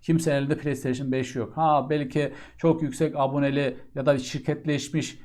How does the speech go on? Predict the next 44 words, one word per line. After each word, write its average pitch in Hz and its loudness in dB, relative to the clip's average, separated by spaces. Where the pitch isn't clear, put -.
e, 123 0
şey, 127 -4
firmalar 123 0
olabilir. 113 -2
Onların 156 4
belki 127 0
videoları 110 0
vardır. 117 -2
O, 185 -6
yapacak 196 4
bir 190 -4
şey 180 0
yok. 180 2
Onlar 170 2
da 180 4
izleyin 165 6
yani. 117 0
İzlemeyin 147 0
demiyorum. 117 0
Kimseyi 131 -2
izlemeyin 131 2
demem. 135 -2
Elimden 175 2
geldiği 117 2
kadar 180 0
böyle 170 4
bir - -4
şey 156 0
yapıyorum. 160 0
Bu 147 0
arada 165 6
o, 160 6
e, 143 -6
her 151 2
şey 165 -2
tarih 151 4
arkadaşıma 131 0
da 170 0
buradan 151 0
sevgilerimi 131 -2
söylüyorum. 147 -2
İşte 175 -8
umarım 165 4
hoşuna, 160 2